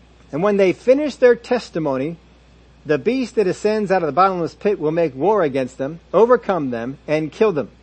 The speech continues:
And their dead bodies will lie in the street of the great city, which spiritually is called Sodom in Egypt,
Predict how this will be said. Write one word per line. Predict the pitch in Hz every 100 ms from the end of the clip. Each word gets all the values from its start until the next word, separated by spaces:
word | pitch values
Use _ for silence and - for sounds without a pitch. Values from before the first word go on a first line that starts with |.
| _ _ _ _ _ - -
And | 151
their | 156
dead | 143 233 208
bodies | 196 190 160
will | 160
lie | 160 170
in | 160
the | 135
street | - 202 202
of | 139
the |
great | 120 175 175
city, | - 196 165
which | 151 147
spiritually | - 196 190 - 147
is | 143
called | 160 151 135
Sodom | 165 160 139 139
in | 160
Egypt, | 175 120 -